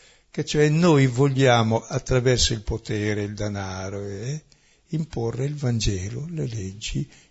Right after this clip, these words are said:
i buoni costumi, la legge naturale. E parliamo sempre di questo. Ed è da, da quando quel malaugurato di Costantino, <laughs> millesettecento anni fa, ha cominciato a dare la libertà alla Chiesa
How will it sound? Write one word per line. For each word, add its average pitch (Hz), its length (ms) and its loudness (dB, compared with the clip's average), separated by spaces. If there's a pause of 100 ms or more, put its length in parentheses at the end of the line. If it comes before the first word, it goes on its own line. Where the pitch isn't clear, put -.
i 135 100 -4
buoni 120 240 0
costumi, 110 720 -8
la 143 120 -4
legge 120 280 -4
naturale. 107 580 -10
E 202 140 2
parliamo 202 380 4
sempre 208 260 2
di 202 80 0
questo. 147 720 -2 (340)
Ed 139 160 0
è 165 60 6
da, 147 440 6 (640)
da 135 140 2
quando 185 320 4
quel 143 240 4
malaugurato 139 1400 4
di 135 340 4
Costantino, - 1080 2 (400)
<laughs> - 440 -20
millesettecento 151 920 4
anni 147 240 6
fa, 147 180 4
ha 147 60 4
cominciato 139 480 2
a - 20 0
dare 131 180 4
la 127 100 4
libertà 127 480 2
alla 120 200 2
Chiesa 107 340 -4